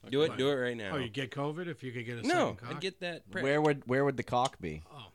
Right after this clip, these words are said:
Speaker 3: the vaccine.
Speaker 2: It could
Speaker 1: Probably
Speaker 2: be anywhere.
Speaker 4: Where would
Speaker 2: Like,
Speaker 4: it grow?
Speaker 1: pretty close to the other one,
Speaker 2: if
Speaker 1: I'd
Speaker 2: it's more
Speaker 1: assume.
Speaker 2: accessible, like a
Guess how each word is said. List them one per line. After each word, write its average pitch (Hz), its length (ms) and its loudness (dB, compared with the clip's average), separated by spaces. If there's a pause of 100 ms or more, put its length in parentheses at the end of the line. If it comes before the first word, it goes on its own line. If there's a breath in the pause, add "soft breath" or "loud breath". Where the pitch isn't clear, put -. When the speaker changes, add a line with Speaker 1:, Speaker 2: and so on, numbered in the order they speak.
(180)
Speaker 3:
the 113 60 -16
vaccine. 107 540 -12
Speaker 2:
It 117 60 -8
could - 100 -2
Speaker 1:
Probably 151 280 4
Speaker 2:
be 160 100 6
anywhere. 151 480 2
Speaker 4:
Where 127 120 6
would 139 100 8
Speaker 2:
Like, 127 100 2
Speaker 4:
it - 20 -8
grow? 127 160 6
Speaker 1:
pretty 95 180 4
close 139 300 -4
to 135 120 -8
the 123 140 -4
other 143 200 -4
one, 110 160 -6
Speaker 2:
if 113 80 -2
Speaker 1:
I'd 156 60 0
Speaker 2:
it's 147 160 -2
more 147 220 6
Speaker 1:
assume. 123 100 -2
Speaker 2:
accessible, 131 580 -8
like 101 220 -8
a 90 240 -10